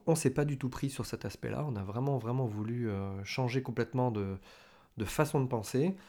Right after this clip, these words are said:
Et pour ça, en fait, ben, on a réfléchi de façon, euh, très simple. Euh, c'est-à-dire, il fallait absolument que notre acheteur s'affranchisse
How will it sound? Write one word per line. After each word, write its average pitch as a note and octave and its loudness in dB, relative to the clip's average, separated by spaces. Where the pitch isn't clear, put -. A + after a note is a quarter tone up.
Et C3 4
pour C3+ -2
ça, C3+ 6
en D#3+ 4
fait, C#3 0
ben, A#2+ 2
on A#2+ 2
a A2+ 0
réfléchi A2+ -2
de C3 0
façon, C3 -2
euh, G2+ 0
très - 2
simple. - 0
Euh, G#2+ -4
c'est-à-dire, A#2+ 0
il B2 -2
fallait B2 4
absolument B2+ 2
que B2+ 0
notre G#2+ -4
acheteur G#2+ -2
s'affranchisse - -2